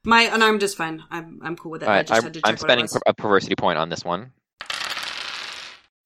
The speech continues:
Speaker 2: Fucking hell.
Speaker 1: Okay, so I,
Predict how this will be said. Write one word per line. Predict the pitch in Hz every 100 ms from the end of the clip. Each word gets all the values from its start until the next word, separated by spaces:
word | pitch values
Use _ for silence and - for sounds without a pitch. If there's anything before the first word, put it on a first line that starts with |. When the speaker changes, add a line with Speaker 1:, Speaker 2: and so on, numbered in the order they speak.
| _
Speaker 2:
Fucking | - 170 - 104
hell. | - 90 85 - _ _ _ _ _ _ _ _ _ _ _ _ _ 180
Speaker 1:
Okay, | 208 196
so | 208
I, | 180 175 156